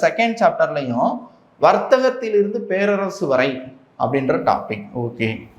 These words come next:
அடுத்தது எய்த் ஸ்டாண்டர்ட் தேர்ட் சாப்டர். ஓ, அப்ப எய்த்துல ஃபர்ஸ்ட், செகண்ட், தேர்ட் மூணுமே படிக்கணும் இந்த பிரிட்டிஷ் கவர்மெண்ட்டை பத்தி.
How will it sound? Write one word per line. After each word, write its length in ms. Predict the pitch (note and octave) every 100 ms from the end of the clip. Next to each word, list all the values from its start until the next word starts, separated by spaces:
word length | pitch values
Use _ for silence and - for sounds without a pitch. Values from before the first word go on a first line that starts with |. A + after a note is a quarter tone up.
| -
அடுத்தது 640 | D3 D#3 D#3 B3+ - - - - -
எய்த் 280 | D#3+ A3 A3
ஸ்டாண்டர்ட் 380 | F#3+ E3+ G#3+ B3
தேர்ட் 220 | F#3 F#3
சாப்டர். 340 | D3+ A#2 - - -
ஓ, 260 | C3 B2+ A#2+
அப்ப 140 | A#2
எய்த்துல 480 | B2+ D#3+ A#3+ B3 G#3+ C4+ -
ஃபர்ஸ்ட், 480 | E3 D#3+ - C4 B3+
செகண்ட், 300 | G3 F#3 E3+ -
தேர்ட் 220 | C3+ B2
மூணுமே 560 | C#3+ E3 D#3+ G3 C#4 -
படிக்கணும் 540 | C3+ C#3 D3 E3+ B3 -
இந்த 220 | C#3+ F#3+
பிரிட்டிஷ் 400 | C#3+ D3 F3+ D#3+
கவர்மெண்ட்டை 360 | C3+ C3+ B2 A#2+
பத்தி. 540 | A#2+ - B2 B2